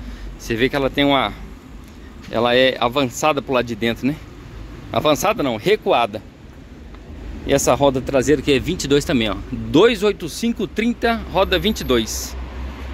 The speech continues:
Senhor amado, é bonito demais, viu? Um carro desse aqui, ele é simplesmente espetacular. Olha a pinça de freio desse carro.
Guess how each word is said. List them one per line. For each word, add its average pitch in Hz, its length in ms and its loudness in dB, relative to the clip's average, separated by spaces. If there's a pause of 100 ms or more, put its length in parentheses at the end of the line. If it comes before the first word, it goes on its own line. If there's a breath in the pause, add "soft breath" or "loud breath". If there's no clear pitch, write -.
(200)
Senhor 147 640 4
amado, 117 400 2
é 165 80 4
bonito 127 400 2
demais, 113 340 0
viu? 127 140 -10 (840 loud breath)
Um 123 80 -4
carro 131 220 0
desse 135 240 -2
aqui, 151 300 0
ele 147 280 4
é 151 60 4
simplesmente 165 1080 -2 (840)
espetacular. 160 1900 2
Olha 175 260 4
a 151 60 0
pinça 190 320 -6
de 147 100 -10
freio 151 240 0
desse 127 180 -6
carro. 131 240 0